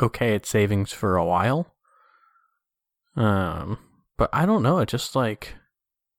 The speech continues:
in theory, I should have known better. Uh, there's, like, I don't, I don't really have a good reason. It's just one of those things that,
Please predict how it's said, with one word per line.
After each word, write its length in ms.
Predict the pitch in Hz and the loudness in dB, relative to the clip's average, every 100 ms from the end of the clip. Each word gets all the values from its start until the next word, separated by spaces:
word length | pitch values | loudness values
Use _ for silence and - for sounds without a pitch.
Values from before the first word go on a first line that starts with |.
| _ _ _ _ _ _ | _ _ _ _ _ _
in 160 | 160 143 | 2 2
theory, 440 | - 127 156 165 | 2 0 2 2
I 80 | 104 | 2
should 240 | - 131 | 2 2
have 380 | 110 104 95 - - - - _ _ _ _ _ _ _ _ _ _ - | 4 2 0 -10 -20 -20 -20 _ _ _ _ _ _ _ _ _ _ -8
known 540 | 117 101 104 123 151 | -2 0 2 0 -2
better. 520 | 143 147 156 196 196 - _ _ _ _ _ _ _ _ _ _ _ _ - | 2 2 2 -2 -6 -12 _ _ _ _ _ _ _ _ _ _ _ _ -6
Uh, 220 | 117 90 | -4 -2
there's, 280 | 95 131 135 | -2 -2 0
like, 160 | 127 127 | 0 2
I 100 | 127 | 2
don't, 260 | 170 165 - | 0 -2 -2
I 80 | 120 | 0
don't 140 | 104 | 0
really 260 | 113 143 139 | 2 2 2
have 280 | - 120 123 | 0 0 2
a 60 | |
good 200 | 104 110 | 2 0
reason. 400 | 101 107 156 90 | 0 -2 -2 -4
It's 200 | 90 - | -6 -6
just 240 | - 120 - | -6 -4 0
one 160 | 117 | 2
of 100 | 113 | 2
those 200 | 107 104 | 0 -2
things 380 | - 101 110 - | -2 -2 -2 -4
that, 420 | 92 85 95 - | -4 -4 -6 -10